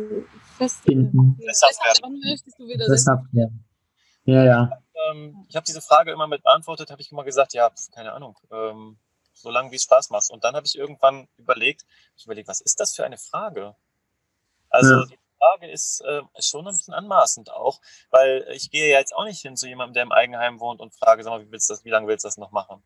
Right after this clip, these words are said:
Speaker 1: <laughs> Ja.
Speaker 2: Ja.
Speaker 3: Ne, das
Speaker 2: Ja.
Speaker 3: ist ja, das ist ja, ähm, das, und für mich ist tatsächlich ein Lebensentwurf, den ich mir vorstelle, der hat jetzt drei Jahre gedauert, der kann auch noch weitere drei Jahre dauern oder vielleicht noch länger.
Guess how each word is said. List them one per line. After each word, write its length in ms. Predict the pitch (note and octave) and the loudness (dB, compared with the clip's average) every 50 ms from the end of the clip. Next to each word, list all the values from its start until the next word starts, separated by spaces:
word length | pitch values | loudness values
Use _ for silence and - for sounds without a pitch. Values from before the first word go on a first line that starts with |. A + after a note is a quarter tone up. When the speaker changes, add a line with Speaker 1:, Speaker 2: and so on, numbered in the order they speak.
| _ - | _ -20
Speaker 1:
<laughs> 360 | - - _ _ - - - | -20 -20 _ _ -10 0 2
Ja. 120 | D#4 D4+ - - E4 - - | 4 4 6 4 4 4 4
Speaker 2:
Ja. 180 | D3 C3+ B2+ - | 4 4 4 2
Speaker 3:
Ne, 720 | - - _ _ _ - - - - - - - - _ - | 0 -6 _ _ _ -12 -12 -10 -10 -12 -16 -20 -20 _ -2
das 100 | C3+ - | 2 4
Speaker 2:
Ja. 280 | C3+ C#3+ D#3 E3+ F#3+ | 4 6 8 6 6
Speaker 3:
ist 60 | G3+ G3+ | 4 2
ja, 160 | F3 - - - - _ _ _ _ F3+ F3+ | -2 -8 -12 -14 -16 _ _ _ _ -6 -4
das 120 | F3+ E3 - | -4 -6 -8
ist 100 | - - | -8 0
ja, 340 | - D3 D3 C#3+ - C3 C#3 | 4 6 6 6 6 4 0
ähm, 160 | C3+ C#3+ C#3 - _ _ - | -4 -4 -10 -20 _ _ -12
das, 180 | C#3 - - - _ _ - - | -10 -10 -10 -12 _ _ -8 -6
und 120 | - - | -6 -6
für 80 | - D#3 | -6 -8
mich 180 | C#3+ E3+ F#3 - | -10 -8 -4 -2
ist 100 | - - | -2 -2
tatsächlich 400 | - D#3+ - D#3+ E3 F3 E3 D3+ | -2 -4 -6 -6 -6 -6 -6 -6
ein 60 | C#3+ C3+ | -4 -4
Lebensentwurf, 600 | B2+ C#3 D3+ D3+ D3 - - - D3+ E3 E3+ E3 | -4 -6 -6 -8 -10 -10 -10 -10 -10 -10 -10 -10
den 120 | - C#3+ C#3 | -10 -10 -10
ich 100 | C3+ - | -10 -12
mir 100 | C#3 C3 | -16 -12
vorstelle, 560 | - - B2+ - - - D3 D#3 D3+ - - | -8 -6 -6 -6 -6 -6 -6 -4 -6 -6 -8
der 140 | _ - B2 | _ -6 -6
hat 80 | B2 - | -6 -6
jetzt 180 | A#2 - - | -10 -2 2
drei 100 | A2+ A2+ | 4 4
Jahre 140 | A2 A2+ - _ | 4 4 2 _
gedauert, 320 | _ - C3+ C#3 D#3+ D#3 | _ 4 4 4 4 0
der 80 | - - | -4 -8
kann 200 | - B2 A#2+ - | -8 -8 -8 -8
auch 160 | F#2 - - | -10 -14 -14
noch 160 | - B2+ - | -14 -4 2
weitere 280 | - - - - E3 C#3 | 4 4 4 2 -2 -8
drei 180 | - - A2+ G#2+ | -4 0 0 2
Jahre 180 | G#2+ G#2+ G#2+ | 2 0 0
dauern 260 | - G#2 G#2 G#2 G#2+ | 0 0 0 0 -2
oder 120 | G#2+ G#2+ A2 | -6 -8 -12
vielleicht 360 | - - B2 D#3 D3+ - - | -4 -2 -2 -2 -2 -4 -12
noch 140 | D#3+ F#3 - | -18 -16 -14
länger. 280 | - - D3+ - - | -16 -16 -14 -16 -18